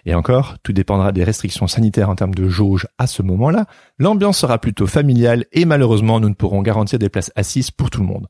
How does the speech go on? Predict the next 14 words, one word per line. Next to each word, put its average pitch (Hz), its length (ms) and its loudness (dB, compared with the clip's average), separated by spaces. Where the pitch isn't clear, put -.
Dans 104 300 -2
tous 185 100 -2
les 120 140 2
cas, 156 280 0
nous 151 300 4
partirons 110 460 0
sous - 140 -2
le 113 60 0
principe 113 380 -2
du 92 140 -6
premier 139 240 0
arrivé, 104 460 0
premier 104 220 0
servi. - 260 -8